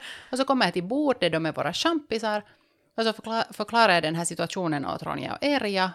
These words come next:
Och jag bara sådär att, mm, han var nu liksom sådär bara. Sen så slutar han bara där och prata. Sen frågar då flickorna av mig att, "Nå, hur betedde du dig?" Vet du, att, att, eller sådär att, "Vad svarar du då?"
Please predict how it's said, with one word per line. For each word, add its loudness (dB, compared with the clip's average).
Och -4
jag 0
bara 0
sådär -4
att, -8
mm, -8
han -2
var -6
nu -12
liksom -12
sådär -6
bara. -8
Sen -6
så -4
slutar -6
han -6
bara -6
där -6
och -6
prata. -8
Sen 0
frågar 4
då 2
flickorna -2
av -4
mig -8
att, -10
"Nå, -8
hur -6
betedde -4
du -2
dig?" -4
Vet -4
du, -4
att, -8
att, -6
eller 0
sådär 2
att, -4
"Vad 0
svarar 0
du -4
då?" -4